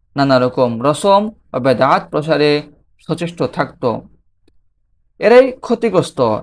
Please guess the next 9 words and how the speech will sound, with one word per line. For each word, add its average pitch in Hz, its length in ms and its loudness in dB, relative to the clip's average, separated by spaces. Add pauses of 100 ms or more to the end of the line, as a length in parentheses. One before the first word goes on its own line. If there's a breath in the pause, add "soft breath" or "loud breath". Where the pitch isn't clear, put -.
এর 165 120 -2
ব্যাখ্যা 185 320 -4
হচ্ছে, 214 480 0 (600)
এসব 170 320 0
অসভ্য 208 760 0
ক্রিয়াকাণ্ড 180 640 2
দ্বারা 123 340 2 (280)
ওরা 135 200 4
নিজেদেরই 214 680 2